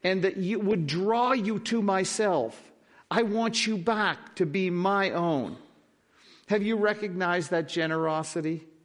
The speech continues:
H-, have you thought about the blessings you enjoy and you didn't realize it wasn't because of you? It was actually because of God and in spite of you. And behind, behind all of your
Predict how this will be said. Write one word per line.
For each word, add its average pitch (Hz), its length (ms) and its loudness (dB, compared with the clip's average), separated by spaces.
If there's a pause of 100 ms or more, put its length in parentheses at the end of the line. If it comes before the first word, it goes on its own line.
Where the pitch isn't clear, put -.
(380)
H-, 127 160 -4
have 175 180 2
you 180 140 0
thought 214 400 0
about 185 260 0
the 170 60 0
blessings 170 680 -2
you 185 160 2
enjoy 170 840 0 (920)
and 175 120 0
you 151 140 0
didn't 175 360 -2
realize 156 640 2
it 156 100 0
wasn't 165 340 -2
because 147 360 -2
of 123 120 -4
you? 139 420 -2 (600)
It 165 80 -2
was 160 180 0
actually 160 480 0
because 139 400 -2
of 139 160 -2
God 151 460 0
and 156 160 -2
in 151 80 -2
spite 147 420 0
of 117 160 -2
you. 95 300 -4 (680)
And 143 140 -2
behind, 147 560 0
behind 165 580 0
all 175 400 2
of 151 140 0
your 151 320 2